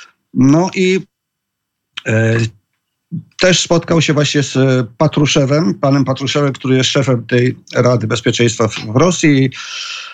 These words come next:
I omawiane były stosunki zarówno właśnie, e,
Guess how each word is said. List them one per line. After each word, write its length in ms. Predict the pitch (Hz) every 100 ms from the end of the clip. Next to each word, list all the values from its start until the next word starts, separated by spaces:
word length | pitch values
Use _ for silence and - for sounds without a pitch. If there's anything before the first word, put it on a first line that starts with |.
| _ -
I 80 | 165
omawiane 420 | 180 208 220 180
były 200 | 151 135
stosunki 600 | - 135 160 143 147 131 -
zarówno 440 | 110 151 156 143
właśnie, 360 | 135 131 -
e, 80 | 127